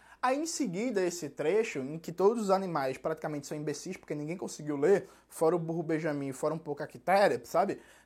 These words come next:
<laughs> Que só juntava as palavras, então só quem lia eram os cachorros e os porcos.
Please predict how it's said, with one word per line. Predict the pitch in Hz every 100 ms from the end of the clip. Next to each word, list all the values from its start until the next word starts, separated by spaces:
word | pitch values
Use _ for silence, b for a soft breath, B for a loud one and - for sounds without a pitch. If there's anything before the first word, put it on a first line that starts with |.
| B
<laughs> | 175 - _ -
Que |
só | - 156
juntava | 170 170 147
as | 147
palavras, | 185 139 151 151 143
então | 151
só | 156
quem | 156 156
lia | 147 147 139 - B B -
eram | 135 135 135
os | 135
cachorros | - 156 - 147 143 139 127 - b b
e | 143
os | -
porcos. | - 190 240 - 131